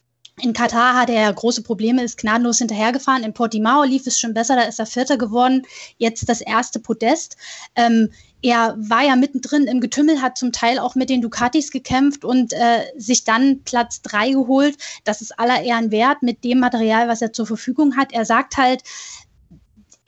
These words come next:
mit eben dem, was, was ich habe, muss ich arbeiten und da muss ich dann eben in der Abstimmung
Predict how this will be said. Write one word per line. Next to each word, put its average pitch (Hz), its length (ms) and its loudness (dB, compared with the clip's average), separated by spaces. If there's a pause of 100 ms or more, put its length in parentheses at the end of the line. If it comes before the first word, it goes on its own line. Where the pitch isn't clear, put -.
mit 269 340 2
eben 269 300 2
dem, 285 380 2
was, 262 300 -2 (160)
was 247 240 -2
ich - 220 0
habe, 277 340 4
muss 277 300 2
ich - 100 -10
arbeiten 285 600 2
und 262 340 0
da 226 80 2
muss 269 220 2
ich 277 100 -2
dann 240 160 -2
eben 262 420 2 (100)
in 233 140 0
der 208 200 2
Abstimmung 294 640 2